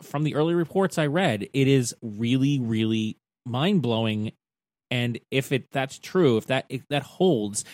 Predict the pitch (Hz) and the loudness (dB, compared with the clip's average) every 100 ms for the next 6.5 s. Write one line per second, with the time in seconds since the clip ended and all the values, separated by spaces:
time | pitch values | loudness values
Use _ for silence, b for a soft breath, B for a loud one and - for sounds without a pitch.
0 | B - 120 - 107 123 123 135 120 - | B -6 -4 -4 -2 0 2 0 -2 -6
1 | 123 101 120 127 123 113 127 120 - 127 | -8 -4 0 0 0 -2 -2 -2 -4 -2
2 | 131 101 95 B B B - 113 107 135 | 0 0 -2 B B B -10 -8 -2 4
3 | 180 160 160 127 143 - 117 117 127 143 | 6 6 4 4 2 0 -4 0 2 2
4 | 131 123 113 117 107 - 156 160 147 131 | 0 -2 -2 -6 -6 -8 -4 -2 -2 -4
5 | 110 120 107 104 104 95 113 104 110 104 | -4 -4 -4 -4 -6 -6 -6 -6 -6 -4
6 | 104 123 131 92 90 | -2 -2 -2 -4 -6